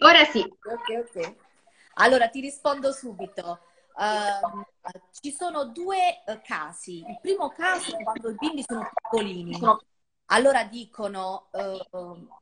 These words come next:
Speaker 2: "Non è interessato ai libri, non gli piacciono, non è, non, no, io leggo, ma lui non mi ascolta proprio." Allora, là, eh, là sbagliamo, perché i piccolini, ehm, c'è una, un'immagine che dovete tenere a mente, a me mi è rimasta in mente,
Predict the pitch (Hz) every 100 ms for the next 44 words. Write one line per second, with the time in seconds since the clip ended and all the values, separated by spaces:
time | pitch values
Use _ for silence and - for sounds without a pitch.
0 | _ 247 294 302 311 294 294 302 269 240
1 | 240 220 233 254 359 - 233 - - 247
2 | 226 240 - 254 277 285 240 294 311 302
3 | 302 311 285 370 359 247 240 214 233 254
4 | 285 254 226 233 226 226 - 214 202 190
5 | - 170 147 - 165 170 - - - -
6 | 262 247 220 285 381 381 - - - 220
7 | 214 208 202 269 311 208 202 208 196 156
8 | 151 165 170 269 - 247 254 - 339 269
9 | 254 254 269 277 - _ _ 190 190 185
10 | 185 180 180 175 165 - 233 214 208 185
11 | 190 185 202 226 240 254 247 220 - 202
12 | 190 202 202 220 214 196 214 208 220 220
13 | 247 240 214 202 214 240 208 220 226 233
14 | 339 302 185 170 _ 254 285